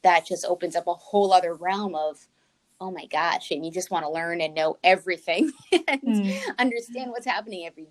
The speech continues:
Speaker 1: day and how you're feeling.
Speaker 2: Mm.
Speaker 1: And, and just, you know, it takes, it takes time for your body to kind of get into that mode. And, and now that it's, I'm at twenty-two weeks, so I'm just past the halfway point. So now that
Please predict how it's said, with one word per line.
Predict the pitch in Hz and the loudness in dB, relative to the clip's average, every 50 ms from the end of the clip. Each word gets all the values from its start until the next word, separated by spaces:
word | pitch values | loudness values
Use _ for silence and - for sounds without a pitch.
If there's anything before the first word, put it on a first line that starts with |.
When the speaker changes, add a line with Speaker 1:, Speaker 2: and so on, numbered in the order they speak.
| _ - | _ -8
Speaker 1:
day | - 269 262 254 247 240 240 240 226 180 | -4 -2 -2 -2 -2 -4 -4 -4 -4 -4
and | 165 180 | -6 -8
how | 185 170 151 156 | -12 -18 -18 -18
you're | - - - | -18 -18 -14
feeling. | _ - 320 311 294 277 262 247 247 240 233 226 214 180 | _ -4 -2 0 2 2 0 0 0 -2 -2 -2 -2 -2
Speaker 2:
Mm. | 165 160 | -2 -2
Speaker 1:
And, | 196 175 165 165 - - _ - - - - - - | -4 -6 -8 -10 -12 -16 _ -20 -20 -20 -20 -14 -10
and | 180 180 175 180 | -8 -6 -6 -4
just, | - 190 180 180 - - _ - - - _ _ _ _ - | -2 -2 -2 -2 -4 -16 _ -20 -20 -20 _ _ _ _ -12
you | - - 180 180 175 | -10 -10 -8 -6 -2
know, | 165 160 160 | 0 2 2
it | 170 - | 0 0
takes, | - 202 180 - - - - | 0 -2 -2 -2 -4 -10 -10
it | - - - | -10 -10 -6
takes | - 202 - - - - - - - - - _ _ _ _ _ _ - | -2 -2 -2 -4 -6 -14 -14 -12 -12 -14 -16 _ _ _ _ _ _ -12
time | - - - - 190 190 214 233 226 208 185 180 165 160 | -10 -10 -6 -2 0 2 4 4 4 2 0 -2 -4 -6
for | - 190 175 | -4 -4 -4
your | 165 160 165 165 | -2 -2 -4 -4
body | 160 165 165 175 185 180 170 | -2 0 0 0 0 -2 -2
to | 160 170 | -6 -10
kind | 170 - 202 185 170 170 | -8 -6 -6 -6 -4 -4
of | 165 165 165 165 _ - - - - _ - | -4 -6 -6 -10 _ -20 -20 -20 -20 _ 0
get | - 180 180 | 2 2 2
into | 185 185 - 185 | 2 -2 -4 -2
that | 175 165 156 160 | -2 -2 -2 -2
mode. | 170 165 185 196 185 165 151 151 | -2 -2 0 0 0 -2 -4 -4
And, | 151 156 151 170 - _ _ _ _ _ _ _ _ _ _ _ - - | -6 -8 -10 -16 -18 _ _ _ _ _ _ _ _ _ _ _ -8 -2
and | - 226 | 0 0
now | 202 175 180 170 | 0 0 0 0
that | 185 185 185 | 0 2 0
it's, | 175 - - - - - - - - - | 0 -2 -4 -16 -16 -16 -20 -18 -14 -10
I'm | - - 185 180 180 175 | -6 -6 -6 -6 -6 -8
at | 165 - - _ | -10 -12 -14 _
twenty-two | - - - 196 190 185 180 - - 196 165 156 | -10 -6 -4 -2 -2 -2 -4 -4 -4 -4 -4 -2
weeks, | 175 202 226 - - - | -2 -4 -4 -4 -6 -2
so | - 185 | 0 0
I'm | 170 175 175 | 0 0 -4
just | 170 - - | -10 -6 -2
past | - 175 170 - | -2 -2 0 0
the | - 165 | -2 -2
halfway | 165 160 160 - - 202 254 | 0 -2 -2 0 2 0 0
point. | 254 _ - 165 151 - - | 0 _ -6 -8 -8 -8 -8
So | - 165 | -10 -8
now | 160 156 160 160 | -8 -6 -6 -2
that | 156 160 - - | -2 -2 -2 -4